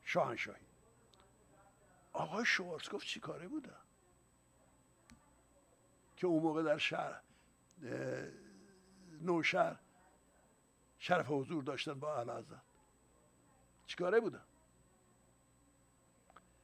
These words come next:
به هر روی نیمه شب کجای جهان فرمان عزل یک نخست وزیر رو نیمه شب یک شب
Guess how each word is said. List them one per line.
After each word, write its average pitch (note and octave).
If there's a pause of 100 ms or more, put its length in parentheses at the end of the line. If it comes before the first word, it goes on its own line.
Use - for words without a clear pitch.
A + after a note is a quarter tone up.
(300)
به C#4+
هر G#3
روی C#3+ (1200)
نیمه F#3
شب - (600)
کجای F3+
جهان F3 (1800)
فرمان E3
عزل F#3
یک D#3
نخست C#3+
وزیر C#3
رو A2 (640)
نیمه D#3+
شب F3+
یک F3
شب C#3+